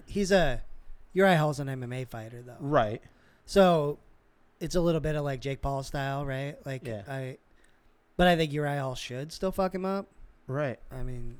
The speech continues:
Speaker 2: Well, Uriah wasn't Ben Askren, though, right? Did he?
Speaker 1: Right.
Speaker 2: I don't
Speaker 1: No,
Speaker 2: know.
Speaker 1: he has hands,
Speaker 2: He,
Speaker 1: yeah.
Speaker 2: he has hands.
Speaker 1: Yeah. Yep.
Speaker 2: And he's a I'm just saying. That when you can tell that,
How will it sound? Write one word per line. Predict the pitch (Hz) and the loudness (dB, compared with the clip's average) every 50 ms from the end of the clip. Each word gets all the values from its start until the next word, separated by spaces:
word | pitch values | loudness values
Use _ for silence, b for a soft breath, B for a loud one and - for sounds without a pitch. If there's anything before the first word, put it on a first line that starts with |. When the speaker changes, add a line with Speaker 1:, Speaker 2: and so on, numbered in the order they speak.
| - - | -10 0
Speaker 2:
Well, | - 151 170 170 | 4 6 6 6
Uriah | 156 139 139 151 156 156 175 220 226 190 156 | 6 6 4 4 6 6 6 8 8 8 8
wasn't | 143 135 139 139 113 131 131 123 123 127 131 107 | 8 6 6 4 4 2 0 -2 -2 -6 -4 0
Ben | 127 123 120 110 | 2 2 2 0
Askren, | 107 113 120 143 147 - - - 104 101 95 | -2 -4 -4 -4 -4 -6 -8 -10 -10 -8 -8
though, | 95 98 98 | -8 -10 -8
right? | 101 104 107 127 - 165 143 | -6 -4 -4 -4 -4 -4 -4
Did | 117 120 120 | 0 2 4
he? | 123 127 | 6 8
Speaker 1:
Right. | 185 185 170 151 | 8 8 8 10
Speaker 2:
I | 131 151 | 10 10
don't | 165 165 160 | 10 10 8
Speaker 1:
No, | 156 156 147 | 10 10 10
Speaker 2:
know. | - 233 | 10 10
Speaker 1:
he | 247 | 8
has | 254 233 | 6 4
hands, | - 196 160 139 139 147 156 | 2 0 0 0 -2 -6 -4
Speaker 2:
He, | 151 151 139 | 2 4 6
Speaker 1:
yeah. | 147 160 | 6 6
Speaker 2:
he | 151 131 147 | 6 4 4
has | 175 190 170 - | 4 2 2 0
hands. | - 185 170 117 127 | 0 0 0 0 0
Speaker 1:
Yeah. | 160 165 147 127 117 113 104 - - _ - | -2 -2 -2 -2 -4 -6 -10 -16 -18 _ -6
Yep. | 139 143 151 160 - _ _ - - - - - | -4 -4 -4 -6 -10 _ _ -20 -20 -18 -6 0
Speaker 2:
And | 135 131 135 135 131 131 127 123 131 - - _ - | 2 4 6 6 4 4 2 -2 -6 -12 -16 _ -10
he's | 120 127 123 113 | -8 -6 -6 -6
a | 113 - _ _ _ _ _ _ _ - - - - | -8 -10 _ _ _ _ _ _ _ -14 -8 -6 -4
I'm | - 123 131 131 | -4 -2 -2 -2
just | 131 117 | -4 -2
saying. | - 123 107 104 104 104 - - - | -2 -2 -4 -4 -6 -10 -14 -12 -6
That | 127 127 135 | -4 -2 -2
when | 139 139 143 143 | 0 0 -2 -2
you | 135 139 147 139 | -4 -4 -4 -4
can | - 143 | -4 -4
tell | 123 - 165 147 131 123 120 | 2 4 6 6 6 4 2
that, | 117 120 117 117 123 - | 0 -2 -2 -2 -4 -8